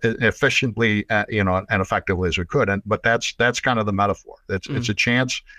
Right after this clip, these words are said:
Speaker 1: Uh, okay, you've been through this course. Our online courses are seven weeks long. What did it all mean? What were the big picture,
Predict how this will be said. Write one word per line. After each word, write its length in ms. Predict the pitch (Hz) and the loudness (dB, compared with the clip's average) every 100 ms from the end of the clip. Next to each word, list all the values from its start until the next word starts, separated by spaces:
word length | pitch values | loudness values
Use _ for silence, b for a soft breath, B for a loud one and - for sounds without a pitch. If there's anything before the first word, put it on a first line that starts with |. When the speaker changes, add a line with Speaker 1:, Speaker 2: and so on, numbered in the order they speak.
| B B | B B
Speaker 1:
Uh, 260 | 98 101 95 | 0 2 2
okay, 240 | 117 - | 0 2
you've 200 | 110 98 | 2 0
been 200 | 104 139 | 0 0
through 180 | 117 135 | 0 -2
this 160 | 120 - | -2 -2
course. 420 | 120 110 107 - 90 | 0 2 0 -4 -2
Our 180 | 95 | 2
online 300 | 104 107 107 | 2 2 0
courses 340 | 107 104 - 87 | 2 0 0 0
are 60 | |
seven 320 | - 104 95 87 | 0 0 0 -2
weeks 240 | 90 - | -2 0
long. 280 | 117 113 110 B B - | 2 2 -2 B B -4
What 260 | 101 110 | 2 4
did 160 | 104 95 | 4 2
it 120 | 95 | 2
all 160 | 92 82 | 2 2
mean? 280 | 80 73 | -2 -2
What 140 | 95 104 | -2 0
were 100 | 101 | 0
the 80 | 92 | 0
big 260 | 101 - | 0 -2
picture, 480 | - 98 - 90 85 | -2 0 0 0 0